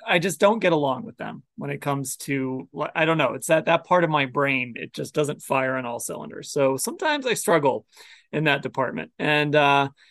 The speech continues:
I, I took four semesters of French. By the last semester, it was literally just, I'm grinding through this, just trying to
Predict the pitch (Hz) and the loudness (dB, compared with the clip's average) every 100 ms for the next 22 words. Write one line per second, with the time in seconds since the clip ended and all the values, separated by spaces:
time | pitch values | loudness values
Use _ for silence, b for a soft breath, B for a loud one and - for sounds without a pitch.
0 | b b b _ _ _ _ 170 180 175 | b b b _ _ _ _ 0 2 2
1 | 160 175 - - - - 214 247 254 202 | 2 -2 -4 -14 -4 4 4 4 0 0
2 | 190 185 160 147 - 139 131 - - 143 | 0 -4 -8 -8 -4 -2 -2 -4 0 2
3 | 139 151 170 165 190 160 143 - 139 175 | 2 4 2 2 -2 0 0 -2 -4 -4
4 | 139 131 165 170 160 147 135 135 131 127 | -6 -2 0 2 2 0 -2 -6 -8 -4
5 | 143 151 170 165 139 143 143 143 - 135 | 0 2 2 0 -2 -4 -2 -4 -4 -10
6 | - - 160 160 170 151 147 | -10 -10 0 0 0 -2 -4